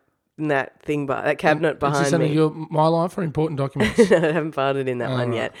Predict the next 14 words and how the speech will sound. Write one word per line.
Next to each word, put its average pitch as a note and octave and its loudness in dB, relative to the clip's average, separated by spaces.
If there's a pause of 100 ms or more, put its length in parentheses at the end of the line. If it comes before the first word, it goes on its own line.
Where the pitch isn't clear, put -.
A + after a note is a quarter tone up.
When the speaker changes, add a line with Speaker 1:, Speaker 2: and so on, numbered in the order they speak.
(220)
Speaker 1:
No, D#3 6
it's D3+ 4
in F#3 2
the F3 4
actual D#3+ 0 (100)
filing C#3 0
cabinet. A#2 -6
Speaker 2:
Right. A#2 -6 (240)
Speaker 1:
And E3+ 6
it's E3+ -4
called E3 0
Parking D3+ 0
Fine A#2+ -2
Letters. A#2+ -10